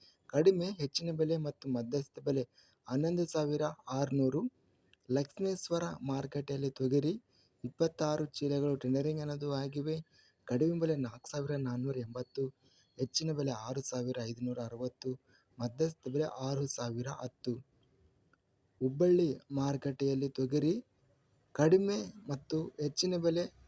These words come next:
ಮಧ್ಯಸ್ಥ ಬೆಲೆ, ಎಲ್ಲ ಬೆಲೆ ಬಂದು ಹುಬ್ಬಳ್ಳಿ ಮಾರುಕಟ್ಟೆಯಲ್ಲಿ ಆರು ಸಾವಿರ ಏಳ್ನೂರ ಎರಡು ರೂಪಾಯಿ ರೇಟ್ ಎಂಬುದು ಹೋಗಿದೆ. ನಾವು ಇಲ್ಲಿ ತೊಗರಿ ಬೆಲೆಗಳನ್ನು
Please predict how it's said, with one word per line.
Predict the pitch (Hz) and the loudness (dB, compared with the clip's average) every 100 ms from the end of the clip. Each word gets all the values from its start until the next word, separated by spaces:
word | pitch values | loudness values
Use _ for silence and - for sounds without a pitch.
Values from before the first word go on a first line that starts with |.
| 139 | -6
ಮಧ್ಯಸ್ಥ | 131 139 147 - | 0 2 0 -2
ಬೆಲೆ, | 135 131 120 - _ _ _ 131 | -2 0 0 -4 _ _ _ 0
ಎಲ್ಲ | 143 180 | 4 4
ಬೆಲೆ | 180 175 170 | 4 4 4
ಬಂದು | 165 165 165 156 | 2 0 0 -2
ಹುಬ್ಬಳ್ಳಿ | 135 131 151 160 | -2 0 2 2
ಮಾರುಕಟ್ಟೆಯಲ್ಲಿ | 147 139 143 139 139 135 135 160 - - _ | 0 -4 -4 -4 -2 0 -2 -4 -16 -20 _
ಆರು | 120 147 | 2 2
ಸಾವಿರ | 156 160 147 143 147 135 | 2 2 2 4 4 4
ಏಳ್ನೂರ | 127 139 139 139 147 135 - _ _ _ | 4 4 4 2 2 0 -6 _ _ _
ಎರಡು | 123 143 | 2 4
ರೂಪಾಯಿ | 151 147 143 127 | 4 4 0 2
ರೇಟ್ | 120 123 | 0 0
ಎಂಬುದು | 123 127 127 117 | -2 0 0 0
ಹೋಗಿದೆ. | 117 117 117 135 170 - _ _ _ - | 0 -2 0 0 0 -4 _ _ _ -4
ನಾವು | 156 180 185 175 - _ _ | 0 2 0 -2 -10 _ _
ಇಲ್ಲಿ | 160 170 165 | 2 6 6
ತೊಗರಿ | 147 156 156 185 | 6 4 6 6
ಬೆಲೆಗಳನ್ನು | 185 170 165 170 165 165 | 6 6 6 6 4 0